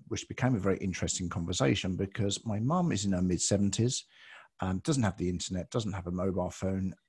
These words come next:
doesn't see the point of either. So trying to explain it to her, uh, well, let's just say neither of us came out of that conversation <laughs> particularly well. But it did inspire me to, uh, write another book.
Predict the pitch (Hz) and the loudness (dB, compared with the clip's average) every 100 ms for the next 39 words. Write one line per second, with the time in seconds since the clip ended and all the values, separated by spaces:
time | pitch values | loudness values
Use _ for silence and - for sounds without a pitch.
0 | - 139 113 - 82 - - 87 92 92 | -2 0 0 -2 -4 -4 -8 -6 -2 0
1 | 92 92 - - - - - - 123 110 | 0 -4 -6 -20 -20 -20 -16 -2 2 4
2 | 110 - 117 - 151 175 170 - 127 110 | 2 -2 -10 -2 2 2 2 4 4 2
3 | - - 117 104 - - 95 92 92 92 | -2 0 2 2 0 0 2 2 2 -2
4 | - _ _ - 95 92 87 110 98 104 | -10 _ _ -4 0 0 2 4 4 2
5 | - - 95 92 95 87 92 - 110 85 | 0 0 2 2 2 0 0 0 0 0
6 | 67 80 - 87 - - 131 95 87 98 | -2 -2 -2 -4 0 0 2 0 -4 -4
7 | 90 - 90 90 123 85 - - - - | -4 -4 -6 0 2 2 -2 -18 -20 -20
8 | - - 131 143 240 233 - - 147 143 | -10 6 6 6 4 4 4 4 4 4
9 | 131 120 - 120 104 110 104 _ - 90 | 4 2 2 2 2 0 -4 _ -4 -2
10 | 92 90 92 92 78 - 170 - | 0 -2 0 -2 2 6 6 4